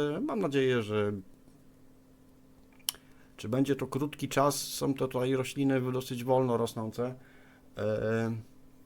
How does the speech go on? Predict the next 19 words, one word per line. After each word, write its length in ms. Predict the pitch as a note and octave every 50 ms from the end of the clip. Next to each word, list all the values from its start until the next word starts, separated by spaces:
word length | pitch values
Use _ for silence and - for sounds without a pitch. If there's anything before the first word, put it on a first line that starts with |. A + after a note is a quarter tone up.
| - - - - - - - - - - -
natomiast, 1200 | G#2+ G#2+ G#2+ A2 A2+ A#2 A2+ - - A#2+ A#2+ A#2 A#2+ A#2+ A#2+ A#2 A#2 A#2 A#2 - - - - - -
em, 680 | A#2+ A#2 A#2 A2+ A2+ A2+ A2+ A2+ A2+ A2+ A2+ A2 A2+ A#2 A2+ - - - - - - - - - - - - - - - - - - - - - - -
myślę, 500 | F3+ D#3+ D3+ D3 C#3 - - C3 B2+ B2
że 360 | A#2 A#2+ A#2+ A#2+ A#2 A#2 A2+
w 40 | A2+
przeciągu 1080 | - - A2+ - - - A2+ A2+ A2+ A2+ A2 G#2+ G#2 G#2 G#2 G#2 G#2 G2 G2 G2 F#2+ F#2+ - - - - - - - - - - - - - - - - - - - - - - - - - -
czterech, 460 | - - - - G#2 G2+ G#2 G#2 -
pięciu 680 | - A2+ G#2+ G2+ G2+ G2 - G#2 G2+ G2 G2 G2 G2 F#2+ F#2 F#2+
miesięcy, 640 | G2 F#2+ F#2+ F#2 - G#2+ G2+ G2 F#2+ - - F#2+
może 240 | G2 F#2+ F#2 F#2+ F#2+
nawet 280 | F#2+ F#2 F#2 G2 F#2+
do 120 | F#2 F#2 F2
pół 240 | - - F#2+ F#2 F2+
roku, 320 | F#2 F#2+ F#2 - - F#2+
to 120 | - D#2+
akwarium 480 | - - - - F2 E2+ F2+ F2 E2+ F2
już 300 | F2+ F2+ E2+ E2 E2+ F2
zupełnie 460 | F#2 F#2+ - F#2 F2 F2+ F#2 F2+ F2+
zmieni 420 | - - F2+ F2 F2 F2+ F2+ F#2